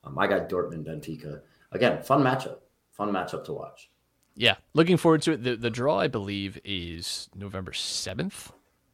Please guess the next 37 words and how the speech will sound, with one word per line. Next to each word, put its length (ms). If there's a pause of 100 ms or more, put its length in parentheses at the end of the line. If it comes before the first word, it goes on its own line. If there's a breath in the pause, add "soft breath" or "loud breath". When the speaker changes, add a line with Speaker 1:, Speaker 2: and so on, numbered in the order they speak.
Speaker 2:
Um, 500 (300)
Speaker 1:
We're 120
getting 220
close. 480 (1300)
Speaker 2:
yeah, 220 (160)
it 100
is 160
November 360
seventh, 580 (200)
uh, 200
is, 240
is 200
the 120
draw. 440
So 340 (380 loud breath)
keep 140
it 60
locked 280
in 120
for 80
that. 180
We'll 120
be 60
back 260
with 80
the 160
actual 360
draws 420
next 280
week. 180
Dom, 420 (840)
anything 220
to 80
say 320
before 260
we 100
get 300